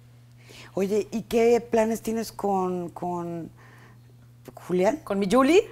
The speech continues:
Speaker 2: ¿Con
Speaker 1: ¿Con
Speaker 2: mi
Speaker 1: tu
Speaker 2: Julie?
Speaker 1: Julie?
Speaker 2: Mira, yo ya no quiero
Speaker 1: ¿Con
Speaker 2: hacer
Speaker 1: tu
Speaker 2: planes en la
Speaker 1: Sherry?
Speaker 2: vida. Ya, digo, ya planes en la vida, ya. Con, ahorita él está, él está tra-, mira, vivimos un año en Miami,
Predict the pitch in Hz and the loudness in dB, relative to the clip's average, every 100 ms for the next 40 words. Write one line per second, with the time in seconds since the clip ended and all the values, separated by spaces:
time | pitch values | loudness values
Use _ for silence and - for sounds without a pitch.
0 | - 185 240 294 - 196 220 247 311 302 | -2 2 4 2 6 6 6 6 8 8
1 | 302 339 349 339 320 311 311 196 254 247 | 8 2 4 4 6 8 10 12 12 12
2 | 294 247 247 208 269 277 277 277 277 311 | 12 10 8 10 12 12 12 10 12 12
3 | - 302 330 269 233 269 269 247 247 208 | 12 6 6 4 6 6 8 8 6 2
4 | - - - - 247 294 359 349 - - | -10 -20 -4 4 6 4 -2 0 2 2
5 | - 269 294 - 294 285 226 208 226 311 | 4 2 0 -2 -2 -2 -2 0 0 -2
6 | 359 302 262 254 190 185 220 294 | -4 -2 -2 -2 -2 2 2 0